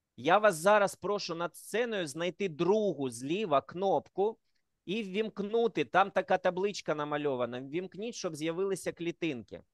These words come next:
Є? Підніміть пальчики просто, не треба там руку натискати. Підніміть, що є. Добре. Тепер в мене питання до вас. Дивіться, ми коли зараз мій, мій котик стоїть на номері дев'ять. Ось я знизу бачу номер дев'ять.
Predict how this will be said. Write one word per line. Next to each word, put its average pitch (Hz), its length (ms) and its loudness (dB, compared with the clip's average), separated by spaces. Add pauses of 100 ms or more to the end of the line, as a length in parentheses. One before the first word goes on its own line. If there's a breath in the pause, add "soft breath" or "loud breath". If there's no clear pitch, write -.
(160)
Є? 196 380 0 (380)
Підніміть 208 560 -4
пальчики 202 560 4
просто, 165 420 0
не 156 120 -4
треба 202 360 2
там 160 240 0
руку 202 300 0
натискати. 147 680 -2
Підніміть, 185 500 -6
що 170 220 -2
є. 151 400 0 (480)
Добре. 143 520 6 (440)
Тепер 226 440 6
в 180 60 -4
мене 208 320 2
питання 196 600 4
до 135 160 -2
вас. 107 360 -2
Дивіться, 156 600 -2
ми 175 240 0
коли 196 400 4
зараз 202 440 6
мій, 190 220 -2
мій 175 220 -2
котик 214 380 2
стоїть 170 440 -2
на 160 120 2
номері 170 400 2
дев'ять. 143 600 0
Ось 139 260 -2
я 139 160 0
знизу 147 420 -4
бачу 131 380 2
номер 143 320 -4
дев'ять. 123 460 -2